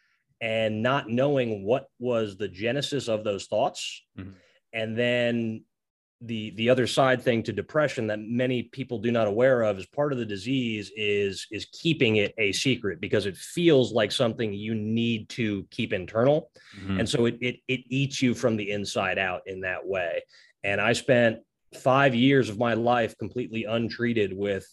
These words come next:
Speaker 1: major depressive disorder, which led to, uh, some suicide attempts. And it could have gone entirely the other direction. And I'm fortunate that I'm still here, uh, and that I got my family supporting me in that way. But I, nothing caused it. I just,
Speaker 2: Mm-hmm.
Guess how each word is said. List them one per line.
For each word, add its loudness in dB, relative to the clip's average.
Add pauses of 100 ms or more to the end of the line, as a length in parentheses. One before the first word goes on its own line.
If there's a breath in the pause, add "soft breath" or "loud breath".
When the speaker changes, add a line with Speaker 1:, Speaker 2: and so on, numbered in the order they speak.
Speaker 1:
major -2
depressive 2
disorder, 0
which -4
led 0
to, 0 (400 soft breath)
uh, -6
some 4
suicide 4
attempts. -2 (100)
And -2 (280)
it -6
could 2
have 2
gone 6
entirely 4
the 0
other 2
direction. -2
And -10
I'm -10
fortunate -2
that 4
I'm 0
still -2
here, 0 (400 loud breath)
uh, -6
and -6
that -2
I 0
got -2
my -4
family -2
supporting -4
me -8
in -8
that -2
way. 2
But -6
I, 2 (140)
nothing 4
caused 4
it. 6
I 0
just, 0
Speaker 2:
Mm-hmm. -4